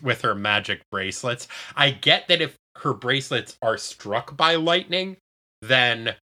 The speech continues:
yeah, okay, maybe she can diffuse some of that because they're magic. But the fact that she's able to, like, move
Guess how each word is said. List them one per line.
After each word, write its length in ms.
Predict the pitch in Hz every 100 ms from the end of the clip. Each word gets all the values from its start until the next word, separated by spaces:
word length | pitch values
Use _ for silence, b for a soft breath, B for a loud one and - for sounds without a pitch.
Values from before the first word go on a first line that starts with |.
| _ -
yeah, 520 | 120 127 139 143 139
okay, 340 | 139 139 143 127
maybe 380 | 110 123 127 123
she 220 | - 117
can 400 | 135 117 107 104 -
diffuse 560 | 120 - 120 117 117
some 260 | - 117 117
of 160 | 120 113
that 320 | 127 127 - _
because 360 | 120 - 117 98
they're 180 | 107 98
magic. 560 | 104 120 - 139 - B B _
But 160 | 143 139
the 80 | 139
fact 300 | 175 220 -
that 120 | 170
she's 300 | - 180 143 -
able 320 | 127 139 147
to, 160 | - 143
like, 400 | 123 113 101 - _ _
move 440 | 101 131 165 139